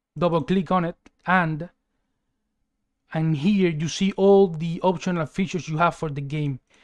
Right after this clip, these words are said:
If you see an asterisk on the right, that means it's recommended that you install this, uh, optional feature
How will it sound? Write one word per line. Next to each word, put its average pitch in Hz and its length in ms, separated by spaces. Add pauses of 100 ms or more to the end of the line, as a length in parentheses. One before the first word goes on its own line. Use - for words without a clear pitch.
(120)
If 165 180
you 170 60
see 233 180
an 185 140
asterisk 160 600 (280)
on 165 120
the 151 120
right, 156 380 (600)
that 180 220
means 185 420
it's 165 220
recommended 175 600
that 147 200
you 185 140
install 160 640 (360)
this, - 640
uh, 151 380
optional 170 420
feature 156 480